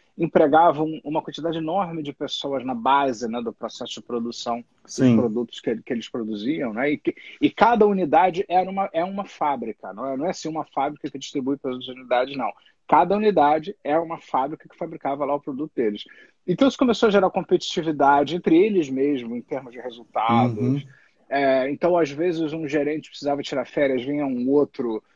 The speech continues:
Speaker 1: gerente geral pra cobrir as
Speaker 2: Uhum.
Speaker 1: férias daquela pessoa.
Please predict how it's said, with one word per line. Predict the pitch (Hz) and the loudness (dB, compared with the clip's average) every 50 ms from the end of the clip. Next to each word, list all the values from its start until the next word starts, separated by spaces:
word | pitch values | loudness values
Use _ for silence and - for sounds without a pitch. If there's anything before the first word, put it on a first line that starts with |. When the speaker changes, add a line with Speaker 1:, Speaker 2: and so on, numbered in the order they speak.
| _ _ - | _ _ -2
Speaker 1:
gerente | - 139 135 143 147 147 - 202 | 2 2 4 4 2 0 0 2
geral | 131 143 131 110 117 135 135 131 120 120 117 117 - - | 4 4 6 6 6 6 6 6 4 2 0 -4 -8 -10
pra | 139 127 | -10 -10
cobrir | - - 143 120 113 127 139 143 143 | -4 -6 -6 -6 -4 0 2 4 4
as | 127 123 - | 4 2 2
Speaker 2:
Uhum. | 143 143 | 2 2
Speaker 1:
férias | 147 127 127 117 | 2 2 0 -4
daquela | 123 120 - 147 135 127 123 | -6 -6 -4 -2 -2 -2 -4
pessoa. | - 123 117 - - - 143 143 143 135 127 | -6 -8 -10 -10 -6 -4 0 0 2 2 0